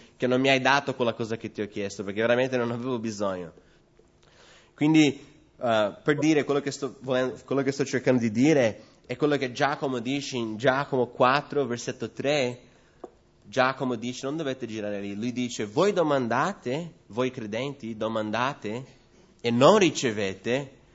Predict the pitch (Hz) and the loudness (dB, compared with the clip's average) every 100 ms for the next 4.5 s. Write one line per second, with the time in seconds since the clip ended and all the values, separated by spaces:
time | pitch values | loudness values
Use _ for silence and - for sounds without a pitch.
0 | _ _ _ 127 127 143 139 143 139 143 | _ _ _ -4 4 6 8 8 8 6
1 | 143 147 139 135 156 104 85 - _ _ | 4 4 4 4 2 0 -6 -14 _ _
2 | _ - - _ _ _ - 113 - - | _ -20 -20 _ _ _ -4 -2 -2 0
3 | 131 139 139 131 123 113 120 - 113 110 | 2 4 2 2 0 0 -4 -6 -8 -8
4 | - 110 107 90 | -4 -4 -4 -6